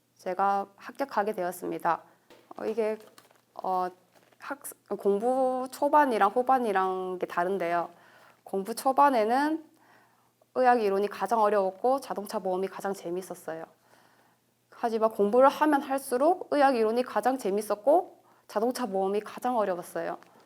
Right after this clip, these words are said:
자동차 보험은 일단 서술이 중요한 만큼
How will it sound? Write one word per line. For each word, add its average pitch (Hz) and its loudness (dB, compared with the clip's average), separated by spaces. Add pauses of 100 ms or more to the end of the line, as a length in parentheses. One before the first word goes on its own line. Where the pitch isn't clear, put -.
(360)
자동차 240 0
보험은 202 2
일단 208 -2
서술이 302 0
중요한 208 -2
만큼 180 -4